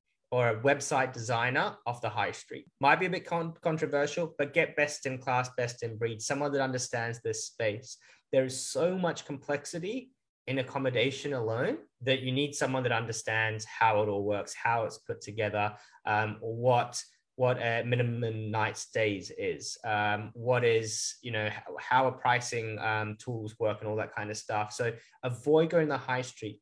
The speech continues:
If you go to a web developer and you say, "Hey, I need a, a website for my accommodation," and if they say to you, "Well, what do you want on the website?" that's when you know you're going down the wrong path.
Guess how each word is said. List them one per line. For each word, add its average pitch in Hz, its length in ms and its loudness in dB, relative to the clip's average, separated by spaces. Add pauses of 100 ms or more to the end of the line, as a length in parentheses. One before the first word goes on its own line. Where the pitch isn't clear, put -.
(100)
If 135 180 -6
you 208 120 -4
go 233 140 6
to 226 160 -4
a - 20 -4
web 160 200 0
developer 127 640 0 (800)
and 120 100 0
you 131 140 2
say, 135 220 0
"Hey, 123 460 2
I 127 120 0
need 151 180 -2
a, 123 300 2 (320)
a 135 40 -2
website 123 480 2
for 123 80 -4
my 120 160 2
accommodation," 113 800 -2 (960)
and 131 120 2
if 127 100 -6
they 190 160 6
say 180 220 0
to 151 140 -4
you, 135 60 0
"Well, 127 200 -2
what 156 200 4
do 165 100 -4
you 143 100 2
want 131 220 4
on 127 100 2
the 117 80 0
website?" 156 500 0 (640)
that's 123 500 2
when 123 120 0
you 113 120 -4
know 113 320 0 (140)
you're 98 140 -4
going 104 320 -2
down 95 160 -2
the 95 100 -6
wrong 92 220 -8 (100)
path. 85 240 -6